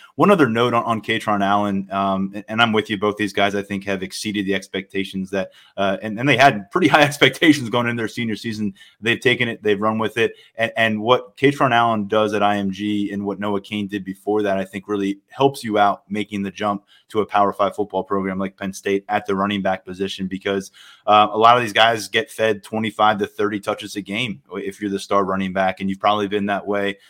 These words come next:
going back to fifth grade. You, you, you're g-, taking the bulk of carries. You go to I M G, you're sharing it with somebody.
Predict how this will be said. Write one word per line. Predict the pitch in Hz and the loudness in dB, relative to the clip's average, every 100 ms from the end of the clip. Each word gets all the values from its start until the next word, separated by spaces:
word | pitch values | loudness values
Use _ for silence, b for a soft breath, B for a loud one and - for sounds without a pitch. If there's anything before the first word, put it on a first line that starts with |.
| b | b
going | 110 104 98 | -4 0 2
back | 101 - | 0 0
to | 101 98 | -2 -2
fifth | - 120 - | -2 -4 0
grade. | 120 117 92 | 4 4 2
You, | 95 98 | -4 -8
you, | 104 | -6
you're | 104 107 | -8 -8
g-, | 95 101 | -8 -8
taking | - 107 101 | -4 -4 -4
the | |
bulk | 95 151 - | 0 0 -2
of | - | -4
carries. | 117 117 104 | 0 2 0
You | 127 | 2
go | 143 | 4
to | 123 | 4
I | 127 | 2
M | 117 | 0
G, | 127 | -2
you're | 120 117 | -2 -4
sharing | - 123 120 | -2 0 0
it | 117 | -2
with | 98 | -6
somebody. | - 123 120 120 120 | -2 -2 2 2 0